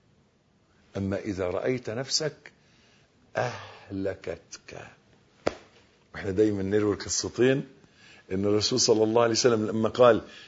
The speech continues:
"لن ينجي أحدكم عمله"، قالوا: "ولا أنت؟" قال: "ولا أنا". لم يرى نفسه. لو رأى نفسه قال لهم: "لا، أنا غيركم، أنا سيد ولد آدم، أنا غفر لي ما تقدم من ذنبي". لما السيدة عائشة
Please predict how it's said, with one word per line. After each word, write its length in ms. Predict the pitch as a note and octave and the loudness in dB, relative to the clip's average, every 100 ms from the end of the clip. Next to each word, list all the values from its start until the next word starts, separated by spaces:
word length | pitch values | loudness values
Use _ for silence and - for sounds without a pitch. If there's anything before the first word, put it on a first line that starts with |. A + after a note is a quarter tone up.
| - | 0
"لن 180 | A2 B2 | 4 4
ينجي 540 | B2+ C3 A#2 C3 B2 | 4 2 4 6 6
أحدكم 460 | A#2 C3 C#3 C#3 A#2 | 6 6 6 6 2
عمله"، 380 | C#3+ D#3 C#3+ B2+ | 4 8 8 8
قالوا: 360 | C#3+ D#3+ D#3+ | 8 8 12
"ولا 280 | D3+ D#3 G2+ | 12 12 8
أنت؟" 160 | G3+ - | 4 2
قال: 500 | - A#2+ D3+ E3 - - _ _ _ _ _ - | 8 12 12 10 2 -14 _ _ _ _ _ 2
"ولا 360 | - C#3 F#2+ | 6 6 4
أنا". 140 | C#3+ - _ _ - | -2 -14 _ _ 4
لم 160 | D3 | 8
يرى 260 | D3+ A#2 G2 | 10 10 8
نفسه. 240 | E2+ - - _ _ - | 2 -4 -6 _ _ 4
لو 120 | A2+ | 10
رأى 200 | C#3 F3 | 10 12
نفسه 240 | G#3+ E3 D#3+ | 10 8 6
قال 280 | D#3+ E3 | 6 8
لهم: 160 | E3+ D3+ | 6 8
"لا، 460 | C#3 - - - C3 | 8 8 2 -2 0
أنا 100 | C3+ | 4
غيركم، 360 | F#3+ F#3+ B2+ - _ _ _ _ _ | 2 2 -6 -8 _ _ _ _ _
أنا 120 | B2+ | 0
سيد 300 | A#2+ D3+ D3+ | 4 6 8
ولد 220 | C3 B2+ B2 | 8 6 6
آدم، 320 | D3+ D#3 - - _ _ | 4 4 -2 -8 _ _
أنا 160 | C#3 C#3+ | 4 6
غفر 360 | C3+ C3+ C3+ C3 | 6 6 6 6
لي 100 | D#3 | 6
ما 100 | C#3 | 4
تقدم 400 | B2+ D#3+ C#3+ C3 | 4 4 4 0
من 100 | C3+ | 2
ذنبي". 340 | F#3 E3 - - _ _ - - - | 2 2 -6 -16 _ _ -20 -20 -6
لما 160 | G#2+ A#2 | 0 2
السيدة 360 | - D#3 E3+ | 4 6 8
عائشة 440 | D#3 F3+ E3+ D3+ | 6 6 6 6